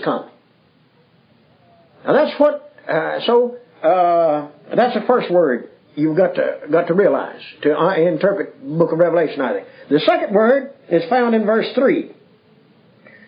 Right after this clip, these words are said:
"Blessed is he that readeth, and they that hear the words of this prophecy."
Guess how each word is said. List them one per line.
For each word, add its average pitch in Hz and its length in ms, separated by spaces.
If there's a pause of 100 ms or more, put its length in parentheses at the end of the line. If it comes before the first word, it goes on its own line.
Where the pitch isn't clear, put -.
(580)
"Blessed 262 420
is 254 640
he 285 360
that 208 260
readeth, 214 460 (600)
and 165 300
they 277 300
that 240 200
hear 277 360
the 185 120
words 208 720 (460)
of 247 640 (200)
this 240 420 (480)
prophecy." 147 920